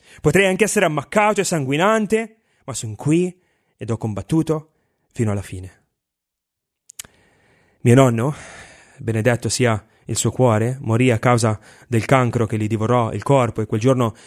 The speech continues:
guardò mio padre e gli chiese: "Jack, ho solamente un'ultima richiesta. Oh, se solo potessi predicare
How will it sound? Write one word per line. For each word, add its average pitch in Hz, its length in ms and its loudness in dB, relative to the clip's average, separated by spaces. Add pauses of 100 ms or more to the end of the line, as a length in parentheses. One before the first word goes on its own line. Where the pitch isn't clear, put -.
(260)
guardò 117 320 2
mio 120 140 0
padre 131 340 0
e - 20 -2
gli 113 60 -2
chiese: 107 260 -4
"Jack, - 600 -6
ho - 140 -12
solamente 123 480 -2
un'ultima 127 400 0
richiesta. 110 460 -8
Oh, 127 440 4
se 117 120 -4
solo 113 200 -2
potessi 113 320 -4
predicare 107 640 -4